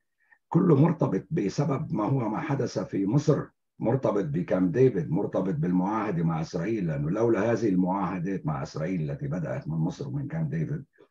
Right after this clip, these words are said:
لما حصلت المعاهدة مع الأردن، لما حصلت أساسًا اتفاقية أوسلو، لما حصل ربما حتى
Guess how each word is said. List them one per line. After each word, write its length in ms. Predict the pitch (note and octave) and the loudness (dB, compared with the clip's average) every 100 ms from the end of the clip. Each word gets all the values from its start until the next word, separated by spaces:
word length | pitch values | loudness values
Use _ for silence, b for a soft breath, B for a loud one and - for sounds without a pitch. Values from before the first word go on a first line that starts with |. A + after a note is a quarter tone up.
| b b b - | b b b 2
لما 340 | D#3 D#3 C3+ | 8 8 8
حصلت 480 | - C#3 C3 G#2+ G#2 | 4 0 2 0 0
المعاهدة 540 | G2+ G2 G#2 G2+ F2 | 0 0 0 -2 0
مع 180 | F2 E2 | 0 -2
الأردن، 420 | F2 C3+ C3 F2+ | 0 2 2 0
لما 180 | E2 F2 | -4 -4
حصلت 480 | - G2 G2 F#2 F2+ | -6 -6 -6 -4 -6
أساسًا 500 | - - A2 - E2+ | -6 -2 -2 -2 -6
اتفاقية 600 | D2+ E2 F2 E2 G2 F#2+ - | -4 -4 -4 -4 -2 -2 0
أوسلو، 400 | C3+ C3+ - C#2+ | 2 2 0 -4
لما 240 | E2 E2+ | -2 -4
حصل 360 | - - A#2 G#2 | -6 -4 0 0
ربما 360 | A2+ G#2+ G2 | 2 0 -2
حتى 400 | - C3+ - A2 | -4 -4 -2 -4